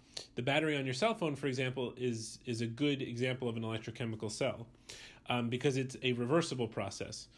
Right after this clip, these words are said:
So, um, when you turn your phone on for the fir-, very first time, the battery is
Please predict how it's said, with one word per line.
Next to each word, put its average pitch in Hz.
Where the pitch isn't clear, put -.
So, 131
um, 104
when 135
you 135
turn 170
your 139
phone 170
on 139
for 131
the 127
fir-, 131
very 127
first 117
time, 113
the 127
battery 147
is 131